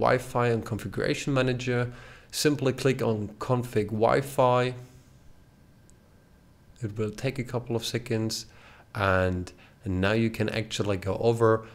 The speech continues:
All you need to do is now click on one of those Wi-Fis that you wanna connect, put in your Wi-Fi password,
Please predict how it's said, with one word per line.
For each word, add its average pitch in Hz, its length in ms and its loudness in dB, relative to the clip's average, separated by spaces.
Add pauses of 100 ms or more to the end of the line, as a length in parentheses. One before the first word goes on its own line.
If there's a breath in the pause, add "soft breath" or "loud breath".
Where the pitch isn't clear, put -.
(120 loud breath)
All 113 160 6
you 110 160 4
need 104 180 2
to 104 100 -6
do 101 280 2
is 90 200 -4
now 95 220 0
click 113 320 -2
on 98 140 0
one 101 160 2
of 92 140 -2
those 92 440 0
Wi-Fis 113 680 4
that 104 160 -2
you 104 120 0
wanna 104 160 0
connect, 98 520 -2 (300 loud breath)
put 113 220 4
in 101 160 2
your 90 340 2
Wi-Fi 101 600 4
password, 95 720 0